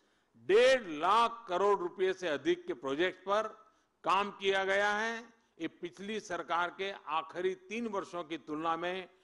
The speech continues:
एटी थ्री परसेंट अधिक है। आप कल्पना कर सकते हैं, ये एक एक चीज आपको बताती है काम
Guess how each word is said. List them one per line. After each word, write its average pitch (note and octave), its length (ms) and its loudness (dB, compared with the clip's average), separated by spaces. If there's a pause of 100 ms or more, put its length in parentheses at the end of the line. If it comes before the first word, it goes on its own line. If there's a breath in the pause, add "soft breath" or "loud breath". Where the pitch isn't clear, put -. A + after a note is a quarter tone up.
(380 soft breath)
एटी A#3 720 0
थ्री A#3 260 -4
परसेंट G#3 720 -4
अधिक E3+ 460 -8
है। C#3+ 240 -10 (1500)
आप A3 160 -2
कल्पना B3 380 2
कर C4 160 0
सकते C4+ 320 -2
हैं, B3+ 240 -2 (580)
ये A#3+ 220 6
एक C#4 80 2
एक C4 360 0
चीज B3 240 -2
आपको A#3 280 0
बताती G#3 460 0
है C#4 100 0
काम A#3+ 360 -2